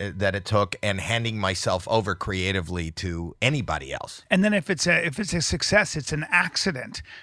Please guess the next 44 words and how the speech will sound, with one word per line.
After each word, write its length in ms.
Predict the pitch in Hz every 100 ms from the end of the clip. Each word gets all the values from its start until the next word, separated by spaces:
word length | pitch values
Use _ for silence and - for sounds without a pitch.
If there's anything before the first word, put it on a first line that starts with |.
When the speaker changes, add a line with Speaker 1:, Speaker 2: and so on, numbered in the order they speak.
| -
Speaker 2:
'cause 180 | - 196
there 120 | 185 165
are 80 |
so 440 | - - - 180 180
many 240 | 185 185
moving 380 | 170 175 175 160
parts 360 | - 180 165 165
and 140 | 151
so 360 | - - 165 165
many 180 | 170
things 280 | 147 170 147
can 140 | 151 156
go 180 | 160
wrong. 440 | 160 165 190 - - - - -
Everything. 580 | - 247 277 - 127 160 - -
How 80 | 214
many 120 | 247
times 180 | 277 233
have 60 |
you 60 | 233
done 200 | 233 220
projects 520 | 220 240 202 175 -
where 120 | 180
it's 120 | 170 -
like, 280 | 175 151 - - - -
"Here 220 | 127 214
it 60 | 214
goes," 280 | 226 226 165
and 80 |
then 120 | 190 185
something 420 | - 208 214 185
happens 500 | 151 220 - 208 165
in 100 | 196
the 100 | 190
news 540 | 185 196 240 190 147
and 100 | 165
it 80 | 165
just 200 | 196 160
loses 440 | 185 208 147 170
its 180 | 175 -
relevance? 480 | 151 170 202 160 156
I 100 | 185
don't 160 | 240 170
know. 260 | 135 165